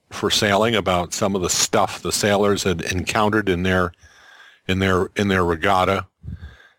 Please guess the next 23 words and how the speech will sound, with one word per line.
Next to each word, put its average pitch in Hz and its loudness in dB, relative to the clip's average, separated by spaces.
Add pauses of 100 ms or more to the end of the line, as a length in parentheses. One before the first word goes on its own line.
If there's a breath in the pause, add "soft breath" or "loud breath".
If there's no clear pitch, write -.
(640 loud breath)
But 127 2
the 131 2
I 135 4
O 131 0
C 131 -2 (360)
firmly 139 0
believes 120 2
that 107 -6
the - -8
safety 117 -2
of 107 -4
athletes, 107 0
the 104 -4
athlete 107 2
experience, 95 -2
will 104 2
not 92 2
be 95 -4
compromised, 85 -2
and, 82 -4 (180)
and 98 0
the 92 0
Rio, 98 2